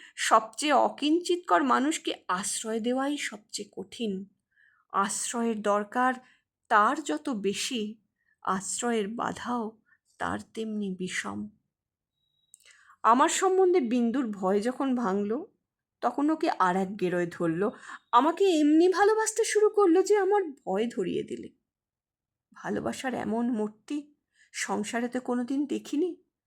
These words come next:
বইতে পড়েছি বটে, সেও মেয়ে পুরুষের মধ্যে। আমার যে রূপ ছিল, সে কথা আমার মনে করবার কোনো কারণ বহুকাল ঘটেনি।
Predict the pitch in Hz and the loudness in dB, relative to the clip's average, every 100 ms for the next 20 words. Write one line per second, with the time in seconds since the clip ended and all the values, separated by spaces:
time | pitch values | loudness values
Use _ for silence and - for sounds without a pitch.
0 | _ _ _ - 262 285 349 392 247 196 | _ _ _ -6 0 0 2 0 0 0
1 | 196 - 214 214 214 311 - _ _ _ | -2 -4 -6 -6 -6 -10 -12 _ _ _
2 | - - - 294 381 214 196 226 349 302 | -14 -10 -2 0 2 2 2 2 0 0
3 | 262 202 180 185 180 - - _ _ _ | 0 -2 -2 -4 -8 -16 -20 _ _ _
4 | _ _ - - - 226 233 208 247 208 | _ _ -20 -2 2 2 2 0 0 0
5 | 220 220 - - 233 269 311 _ _ _ | -2 -4 -10 -8 -4 -4 -6 _ _ _
6 | _ _ - - - - 208 262 269 277 | _ _ -12 -8 -6 -6 -4 -2 0 0
7 | 220 202 196 202 202 254 330 339 339 262 | 2 0 2 2 2 2 2 0 4 4
8 | 277 320 285 254 240 196 175 180 202 190 | 4 4 4 2 2 2 2 2 -2 -2
9 | 165 165 | -4 -4